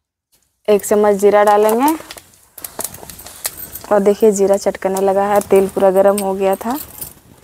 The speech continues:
दोस्तों अब डालेंगे इसमें जो कूट के रखे हुए थे हरा मिर्च और लहसुन और इसको भूनेंगे थोड़ा देर के लिए।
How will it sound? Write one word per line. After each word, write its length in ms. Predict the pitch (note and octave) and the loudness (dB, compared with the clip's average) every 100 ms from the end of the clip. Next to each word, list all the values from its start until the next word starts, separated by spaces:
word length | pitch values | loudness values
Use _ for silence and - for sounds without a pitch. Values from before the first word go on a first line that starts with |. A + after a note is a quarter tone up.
| - - _ - - - - - - - - - - - - | -20 -20 _ -20 -20 -16 -14 -12 -6 -4 -4 -8 -8 -6 0
दोस्तों 320 | A#3+ C4+ D#4+ D4+ | 2 4 4 4
अब 100 | A#3+ | 4
डालेंगे 440 | A#3 A#3+ B3+ B3+ | 4 4 2 0
इसमें 300 | B3+ C4 D#4+ F#4+ - - _ _ _ - | 0 0 -2 -4 -18 -20 _ _ _ -10
जो 140 | G#3 | -8
कूट 220 | G#3 G#3+ G#3+ | -4 -4 -2
के 120 | A3 | -4
रखे 240 | G#3+ - | -4 -4
हुए 180 | A3 A3+ | -4 -4
थे 180 | A#3 A#3 | -4 -4
हरा 280 | A3+ G3+ G3+ | -4 -2 -2
मिर्च 320 | G#3 A3 - | 0 -2 -2
और 80 | G#3+ | 0
लहसुन 460 | G3+ G3 - C#4 E4+ _ _ _ _ _ _ _ _ _ _ _ _ _ _ _ - - - - - - - - - - - - - - - - - - - - - - - | 0 -2 -4 -4 -4 _ _ _ _ _ _ _ _ _ _ _ _ _ _ _ -6 -2 -2 -2 -2 -4 -4 -4 -6 -6 -6 -8 -6 -8 -6 -6 -8 -8 -10 -4 0 0 0
और 100 | F#3+ | -2
इसको 260 | G3 - | -2 -2
भूनेंगे 500 | G3+ G3+ G#3 A3 B3+ D4 | 0 0 2 2 2 0
थोड़ा 240 | B3 G3+ | 2 2
देर 200 | G3+ G#3 | 2 2
के 140 | A3+ | 2
लिए। 180 | A#3 D4+ | 2 2